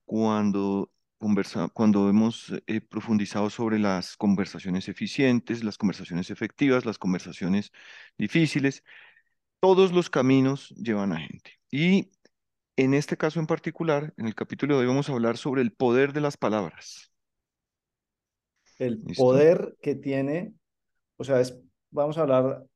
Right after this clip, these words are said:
Speaker 2: una cosa que es como medio prima hermana de la programación neurolingüística, un
Speaker 1: Hay
Speaker 2: poco,
Speaker 1: algo
Speaker 2: ¿no?
Speaker 1: ahí, sí, hay un parentesco.
Speaker 2: Muy bien.
Speaker 1: Y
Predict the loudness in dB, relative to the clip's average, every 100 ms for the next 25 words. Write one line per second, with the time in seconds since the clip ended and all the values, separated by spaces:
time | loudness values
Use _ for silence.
0 | _ -10 -8 -8 -10 -8 -10 -8 -4 -2
1 | 0 0 2 0 0 -2 -2 -2 -2 -2
2 | -2 -2 -2 0 0 -2 -4 -4 -6 -6
3 | -4 -4 -2 -2 -4 -4 -8 -10 -14 -12
4 | -10 -4 0 2 4 4 2 2 2 4
5 | 0 -2 -2 0 2 0 -2 -4 -4 -4
6 | -6 -8 -12 -10 -2 0 0